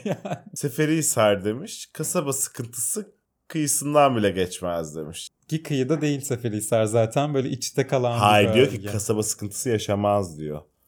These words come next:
Speaker 1: Evet.
Speaker 2: Yani küçük yer diye düşünsen de değil diyor. Kıyısından bile geçmez diyor. Kasaba sıkıntısı çekmezsin Seferihisar'da diyor. Sen anlamıyorsun Ahmet Bey'in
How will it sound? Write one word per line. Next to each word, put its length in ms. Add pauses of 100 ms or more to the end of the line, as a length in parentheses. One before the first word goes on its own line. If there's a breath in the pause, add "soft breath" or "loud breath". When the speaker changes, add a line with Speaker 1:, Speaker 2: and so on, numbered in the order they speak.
(160)
Speaker 1:
Evet. 440
Speaker 2:
Yani 300
küçük 280
yer 240
diye 160
düşünsen 480
de 140
değil 280
diyor. 160
Kıyısından 480
bile 120
geçmez 480
diyor. 120
Kasaba 280
sıkıntısı 420
çekmezsin 520
Seferihisar'da 840
diyor. 100
Sen 140
anlamıyorsun 680
Ahmet 260
Bey'in 160